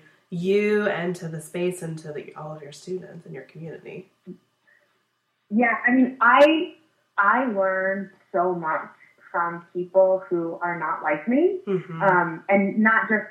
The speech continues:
Speaker 2: physically, but, um, whether you're talking about age, gender, race, se-, e-, everything, right?
Speaker 1: Yeah.
Speaker 2: Like, I love sitting down with our students, especially for me right now because my kids are so little. Um,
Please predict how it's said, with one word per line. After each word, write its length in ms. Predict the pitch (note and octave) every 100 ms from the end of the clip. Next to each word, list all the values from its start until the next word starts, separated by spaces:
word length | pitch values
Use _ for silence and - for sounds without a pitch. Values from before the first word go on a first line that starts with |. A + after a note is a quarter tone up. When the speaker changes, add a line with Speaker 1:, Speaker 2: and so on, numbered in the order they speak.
| -
Speaker 2:
physically, 680 | G3 F#3+ A3+ A#3+ B3 B3 A#3
but, 300 | F#3+ F3 E3+ - - _ _
um, 640 | F#3+ F#3 D#3+ D#3+ E3 F3 -
whether 240 | F#3+ F#3+ F3
you're 180 | E3+ F3+
talking 340 | E3 D#3+ D#3+
about 360 | D3+ D#3 D3 F#3+
age, 400 | G3 F#3+ F3+ F3+ _ F#3+
gender, 600 | F3+ F3 F3 E3 D#3 E3
race, 420 | F3+ F3+ F3 F3 _ -
se-, 60 | F3 G3+
e-, 40 | -
everything, 500 | B3 G#3+ F#3 - - _ -
right? 200 | E3+ F#3
Speaker 1:
Yeah. 120 | E3
Speaker 2:
Like, 140 | B2 - _ _ -
I 260 | G3 G#3+ C4+ A3+
love 580 | G#3 F#3+ A3+ A3+ F#3+ - -
sitting 300 | F3 E3+ E3+
down 400 | E3 E3 D#3+ E3
with 140 | E3
our 220 | E3 E3 -
students, 400 | F#3 F3 E3 - _
especially 680 | G3 - B3+ B3+ E4 D4+ C4
for 120 | G#3+ F#3+
me 160 | F#3
right 180 | F#3+ F3
now 160 | F#3 F3
because 260 | E3+ F3+
my 140 | E3+ D#3+ -
kids 140 | F3
are 160 | E3 E3
so 120 | E3+
little. 540 | E3 D#3 E3 G#3 A3+ B3 - - - -
Um, 360 | F#3+ F3 D#3+